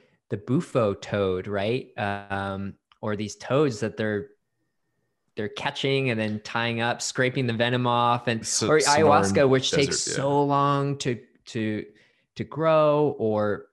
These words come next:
Speaker 1: peyote, which also is, I think, the slowest growing cacti in the world, and, and all these other ones. Psilocybin mushrooms takes, like, a month to grow,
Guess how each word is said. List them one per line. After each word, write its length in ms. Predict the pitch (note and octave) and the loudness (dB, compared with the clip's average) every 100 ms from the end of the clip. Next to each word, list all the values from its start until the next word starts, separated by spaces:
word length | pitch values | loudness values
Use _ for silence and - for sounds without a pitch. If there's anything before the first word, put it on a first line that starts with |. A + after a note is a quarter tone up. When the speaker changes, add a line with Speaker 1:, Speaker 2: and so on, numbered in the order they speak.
| - | -8
Speaker 1:
peyote, 680 | A2+ A2+ D3 - D3+ C#3 C3+ | -2 2 2 0 0 2 2
which 220 | A#2+ - - | 0 -4 -4
also 500 | B2+ C#3+ D3 C#3 C3+ | -4 -2 -2 2 2
is, 280 | - - - _ _ _ _ _ _ | 0 -8 -14 _ _ _ _ _ _
I 40 | - | -18
think, 320 | - G#3 C#4 | -6 -4 -2
the 100 | B2+ | -2
slowest 440 | - B2 B2 A#2+ - | -2 0 0 0 -2
growing 280 | A2+ G#2+ | -2 -2
cacti 420 | G2+ A2 A2 G#2+ G#2 | -2 -4 -4 -2 -2
in 140 | G2 | -4
the 80 | F#2 | -4
world, 600 | G#2 D3 C3+ A#2 A2+ G2+ - _ _ - | 0 2 4 4 2 -4 -18 _ _ -10
and, 480 | G#2+ G#2 G#2 G#2 - | -6 -4 -2 -4 -6
and 140 | A#2 | -6
all 240 | D3 F3+ | -2 0
these 240 | D3+ A#2+ G#2+ | 2 0 0
other 220 | A#2+ A#2+ | 0 0
ones. 480 | G#2 G2+ G2 - - _ _ _ _ - C3 _ _ - | -2 -2 -4 -10 -14 _ _ _ _ -20 -20 _ _ -16
Psilocybin 500 | - G3+ G#3+ F3+ C3+ | -4 -2 -2 -2 -2
mushrooms 400 | C#3 C3 A2+ - _ _ _ _ - | -2 -4 -8 -14 _ _ _ _ -12
takes, 220 | D#3 - | -8 -4
like, 180 | C3 - | -6 -6
a 60 | A2+ | -4
month 400 | A2+ A#2 - - | -2 -4 -10 -14
to 100 | G#2+ | -6
grow, 240 | G#2 F#2 | -2 -2